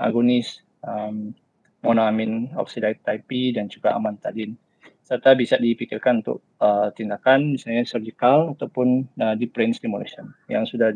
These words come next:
sempat dibahas panjang lebar oleh, eh, Dokter Eka atau Dokter Stephen yang, yang pada semester lalu. Yang terakhir,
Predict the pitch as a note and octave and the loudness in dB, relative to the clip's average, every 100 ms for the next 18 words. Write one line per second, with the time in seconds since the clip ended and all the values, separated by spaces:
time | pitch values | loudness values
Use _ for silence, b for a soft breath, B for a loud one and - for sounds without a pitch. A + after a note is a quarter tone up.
0 | - - A2+ A2 G#2+ G#2 G#2 _ A2 A2 | -4 -8 -6 -4 2 4 2 _ -8 -6
1 | G#2 G#2+ - A2 G#2+ G#2 A2+ - _ _ | -4 -4 -2 -2 -2 -2 -4 -8 _ _
2 | _ _ _ - G#2 G#2 G#2 G#2+ A#2 - | _ _ _ -10 -6 -4 -4 -6 -10 -10
3 | B2+ A2 G#2+ - - _ _ _ _ _ | -4 -4 -4 -8 -14 _ _ _ _ _
4 | _ _ _ _ _ _ _ - - C3 | _ _ _ _ _ _ _ -18 -6 -4
5 | C3 A#2 A#2+ - A2 - - - G#2+ G2 | -2 -4 -6 -6 -6 -6 -10 -10 -10 -10
6 | - - - G#2 G2+ G#2 G#2 G2+ G2 - | -14 -18 -6 -4 -4 -6 -2 -2 -2 -6
7 | G2 G2 F#2 F#2+ - _ _ _ _ _ | -10 -8 -8 -10 -14 _ _ _ _ _
8 | _ _ _ _ _ _ _ _ _ _ | _ _ _ _ _ _ _ _ _ _
9 | _ _ _ - D3+ D#3 C#3 F3 | _ _ _ 6 8 8 8 8